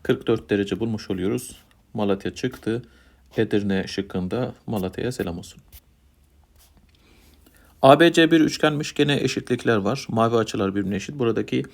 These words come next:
ince açılar da birbirine eşit. Ve A C'nin ölçüsü altmış dört ise A E B nedir? Çok tatlı bir soru bu. Şimdi bakınız, özdeş açılara aynı isimleri veriyorum. A A,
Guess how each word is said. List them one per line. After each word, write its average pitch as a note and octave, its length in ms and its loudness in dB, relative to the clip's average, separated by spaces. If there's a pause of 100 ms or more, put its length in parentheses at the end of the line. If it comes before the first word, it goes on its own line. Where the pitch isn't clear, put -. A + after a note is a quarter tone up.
(480)
ince C3+ 240 6
açılar C3 360 2
da G2 100 0
birbirine F#2 240 -4
eşit. - 300 -6
Ve A#2+ 80 4
A A2 160 2
C'nin G2 320 -2
ölçüsü G2 320 -6
altmış - 340 -10
dört C3 200 -2
ise B2+ 300 0 (440)
A A#2+ 260 6
E A2 120 4
B G#2+ 140 2
nedir? A2+ 240 -2
Çok - 260 -6
tatlı C#3+ 240 0
bir A2 60 0
soru F#2+ 340 -2
bu. D3 220 -2 (420)
Şimdi B2+ 160 -4
bakınız, C3+ 400 -2
özdeş B2+ 340 2
açılara B2 500 0
aynı A#2+ 240 -2
isimleri G2+ 420 -2
veriyorum. F2 440 -4
A G#2+ 300 -2
A, C#3 80 -6